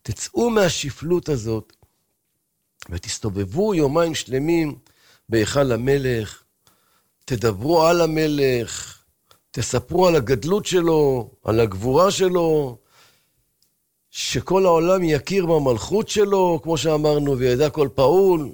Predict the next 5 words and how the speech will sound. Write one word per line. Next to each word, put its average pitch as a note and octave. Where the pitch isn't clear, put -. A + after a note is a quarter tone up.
שאתה F#3+
יומיים D3
נמצא A#2+
במקום F3
כזה, A2+